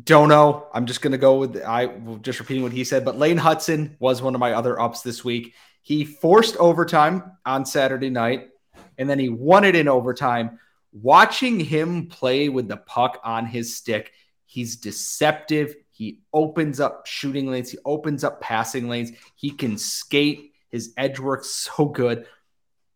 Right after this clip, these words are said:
Uh, I think it was Andrew Berkshire said it, that, you know, he's still a couple of years away,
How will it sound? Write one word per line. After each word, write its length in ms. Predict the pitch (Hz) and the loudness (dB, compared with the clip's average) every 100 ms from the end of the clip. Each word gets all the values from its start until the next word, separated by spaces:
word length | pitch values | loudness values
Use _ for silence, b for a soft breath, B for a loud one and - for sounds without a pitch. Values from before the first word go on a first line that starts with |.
| - | -8
Uh, 180 | 139 117 | -6 -4
I 80 | - | -4
think 140 | 151 | 0
it 20 | |
was 120 | 185 - | 0 0
Andrew 320 | 139 139 139 | -4 -2 -2
Berkshire 420 | 120 120 143 120 | -2 -2 0 -2
said 200 | 117 120 | -2 -2
it, 200 | 120 - | -4 -4
that, 300 | 113 107 110 | -6 -4 -6
you 200 | 127 139 | -6 -4
know, 180 | 135 123 | -2 -4
he's 140 | 120 | -6
still 200 | - 208 | -4 -4
a 40 | 190 | 0
couple 360 | 175 165 170 | 0 0 -2
of 60 | 147 | -2
years 260 | 143 147 | -2 -2
away, 480 | 135 113 117 110 110 | -2 0 0 0 -4